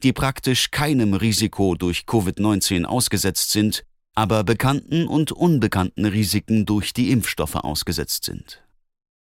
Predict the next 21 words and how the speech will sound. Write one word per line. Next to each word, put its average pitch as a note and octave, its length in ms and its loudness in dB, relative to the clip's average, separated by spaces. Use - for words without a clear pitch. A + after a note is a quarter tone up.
Die A#2+ 140 4
Erklärung C3 600 2
der A2 180 2
Rechte B2 260 -2
des G2+ 180 -2
Kindes C3 380 0
besagt, A#2 640 -2
dass - 360 0
das A2 260 0
Kind G3 340 -2
aufgrund C#3 520 0
seiner A2+ 280 0
körperlichen C#3 680 -2
und - 240 -2
geistigen A2+ 500 0
Unreife A#2+ 640 2
besonderen B2 640 0
Schutz - 380 -2
und A#2 220 -4
Fürsorge G2 600 0
benötigt, E2+ 640 -4